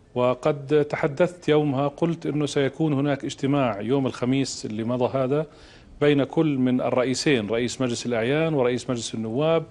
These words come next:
مع معالي نائب رئيس الوزراء ومعالي وزير المالية، وكذلك أصحاب المعالي والسعادة رؤساء اللجان المعنية ومقرريها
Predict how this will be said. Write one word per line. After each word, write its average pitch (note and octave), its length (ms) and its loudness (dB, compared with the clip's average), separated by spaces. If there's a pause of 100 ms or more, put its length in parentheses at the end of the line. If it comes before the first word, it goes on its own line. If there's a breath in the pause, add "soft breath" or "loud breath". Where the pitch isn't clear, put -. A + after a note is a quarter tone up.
(480 loud breath)
مع D#3+ 460 0
معالي D3+ 440 2
نائب C#3 300 2
رئيس C3 280 -2
الوزراء B2 500 0
ومعالي A#2 400 -2
وزير A#2+ 300 -2
المالية، B2 460 -2
وكذلك C#3+ 680 -2 (420 loud breath)
أصحاب D3 380 -2
المعالي B2 380 -2
والسعادة C3 680 -2
رؤساء B2+ 580 -2 (100)
اللجان C#3 580 -2 (300 loud breath)
المعنية C3+ 640 0
ومقرريها C3+ 960 -2